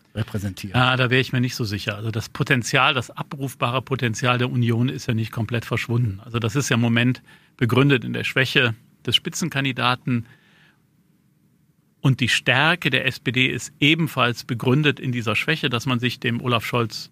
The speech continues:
Speaker 2: äh, zuwendet. Auch deren Potenzial, wenn man sich jetzt mal die Länder anguckt, wo sie ja zum Teil unter zehn, elf Prozent,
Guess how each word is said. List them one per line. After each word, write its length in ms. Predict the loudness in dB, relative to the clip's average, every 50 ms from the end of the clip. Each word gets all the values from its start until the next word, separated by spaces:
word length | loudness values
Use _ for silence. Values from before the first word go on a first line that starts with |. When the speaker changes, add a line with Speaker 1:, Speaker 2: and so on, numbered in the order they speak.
| _ -2
Speaker 2:
äh, 220 | 0 0 0 0
zuwendet. 680 | -2 -2 -2 0 2 2 2 2 2 -2 -2 -4 -4 0
Auch 260 | 0 0 0 -2 -12
deren 460 | -2 2 4 4 4 4 2 0 0
Potenzial, 640 | -2 -4 -2 -2 -2 -4 -2 0 0 2 2 2 0
wenn 100 | 0 -2
man 100 | -2 -4
sich 140 | -6 -6 -6
jetzt 140 | -6 -2
mal 100 | -2 -2
die 80 | -2 0
Länder 400 | 0 0 2 2 2 0 0 0
anguckt, 400 | -2 -4 -2 -2 -4 -6 -4 -6
wo 80 | -6 -2
sie 80 | -2
ja 80 | -2 -2
zum 160 | 0 -2 -4
Teil 220 | 0 0 0 0
unter 300 | 0 -2 -4 -2 -4 -4 -4
zehn, 300 | -4 -6 -4 -4 -4 -4
elf 260 | -6 -6 -8 -8 -6
Prozent, 440 | -8 -8 -6 -4 -4 -4 -4 -6